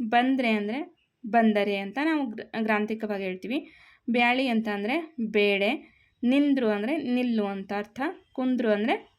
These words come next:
ಕುಳಿತುಕೋ, ಏನೈತಿ ಅಂತ ಅಂದ್ರೆ ಏನಿದೆ, ಸೌಕಾರ ಅಂದ್ರೆ ಸಾಹುಕಾರ, ಮಾಡ್ಯಾರೆ ಅಂದ್ರೆ ಮಾಡಿದ್ದಾರೆ, ಹೋಗ್ಯಾರೆ ಅಂದ್ರೆ ಹೋಗಿದ್ದಾರೆ, ಬರ್ತಾರ ಅಂದ್ರೆ ಬರುತ್ತಾರೆ,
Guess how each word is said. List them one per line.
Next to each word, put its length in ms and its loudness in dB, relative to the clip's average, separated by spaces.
ಕುಳಿತುಕೋ, 680 -4
ಏನೈತಿ 720 0
ಅಂತ 240 -4
ಅಂದ್ರೆ 300 -2
ಏನಿದೆ, 760 -2
ಸೌಕಾರ 580 0
ಅಂದ್ರೆ 560 0
ಸಾಹುಕಾರ, 720 -2
ಮಾಡ್ಯಾರೆ 540 2
ಅಂದ್ರೆ 240 0
ಮಾಡಿದ್ದಾರೆ, 720 0
ಹೋಗ್ಯಾರೆ 680 0
ಅಂದ್ರೆ 200 -4
ಹೋಗಿದ್ದಾರೆ, 840 -4
ಬರ್ತಾರ 580 0
ಅಂದ್ರೆ 220 -2
ಬರುತ್ತಾರೆ, 920 -2